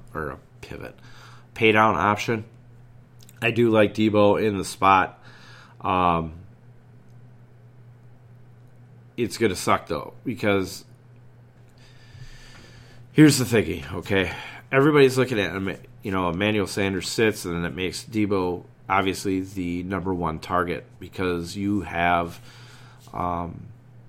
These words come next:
no George Kittle. Problem is, is that if you have Deebo Samuel being the top guy,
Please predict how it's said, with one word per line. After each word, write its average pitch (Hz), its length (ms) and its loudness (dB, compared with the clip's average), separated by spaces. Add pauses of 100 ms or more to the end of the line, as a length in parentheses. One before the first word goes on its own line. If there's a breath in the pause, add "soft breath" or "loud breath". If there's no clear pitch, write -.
(240)
no 104 240 0
George 82 360 -4
Kittle. 107 380 -2 (2000 soft breath)
Problem 113 560 8
is, 71 460 -6 (520)
is - 100 -14
that 92 260 8
if 104 160 -8
you 104 140 2
have 104 200 4
Deebo 101 320 2
Samuel 98 440 2
being 101 380 2
the 82 80 -8
top 82 340 -6
guy, 80 400 -2